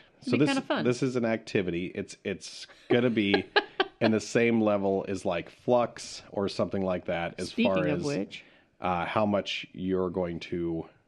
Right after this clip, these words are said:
Speaker 2: really engage your brain during this.
Speaker 1: I got to play Flux.
Speaker 2: We'll talk about that in a second.
Speaker 1: Okay.
Speaker 2: So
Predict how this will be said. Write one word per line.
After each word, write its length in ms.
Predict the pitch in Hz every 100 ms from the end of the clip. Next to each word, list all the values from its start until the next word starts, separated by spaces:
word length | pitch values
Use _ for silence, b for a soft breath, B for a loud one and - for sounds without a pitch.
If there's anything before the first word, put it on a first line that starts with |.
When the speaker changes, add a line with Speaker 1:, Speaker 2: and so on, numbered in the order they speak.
| _ -
Speaker 2:
really 520 | 95 95 90 85 -
engage 480 | 90 85 87 85 80
your 100 | 82
brain 380 | 82 80 78 76
during 260 | - -
this. 280 | - - - _ b b b
Speaker 1:
I 60 | 190
got 160 | 175
to 60 | -
play 220 | - 185
Flux. 540 | 165 165 160 - - _ _ _ _ _ _ _ -
Speaker 2:
We'll 160 | 101
talk 240 | 98 92 101
about 260 | 82 78
that 140 | 85 85
in 60 | 120
a 40 |
second. 380 | - 175 - - _ 196
Speaker 1:
Okay. 280 | - 180 - _
Speaker 2:
So 440 | - - 208 202